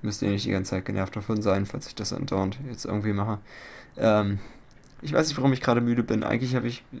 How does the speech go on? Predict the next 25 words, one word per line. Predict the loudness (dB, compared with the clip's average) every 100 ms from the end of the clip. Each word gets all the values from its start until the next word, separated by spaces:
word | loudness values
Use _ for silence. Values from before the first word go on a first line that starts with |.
| -14 -14 -14 -16 -6
eigentlich | -4 -2 -4 -6 -16 -4
hab | -2 0
ich |
noch | 0 -2
Bock, | -2 -6 -2
wach | -2 -2
zu | -6 -6
sein. | -4 -4
Deshalb | -4 -8 -8
verstehe | -6 0 0
ich | 0
meinen | -2
Körper | -2 -2 -2
auch |
grad | -4 -6
nicht. | -4 -4
Oder | 0
hier | 2 2
ist | 2
Sauerstoffmangel | 4 2 0 -4 -2 -2
drin, | -4 -4 -4
was | -4 -4
weiß | -8
ich. | -8 -10 -14 -18 -18 -18 -20 -8
Ähm, | 4 6 6 4 -4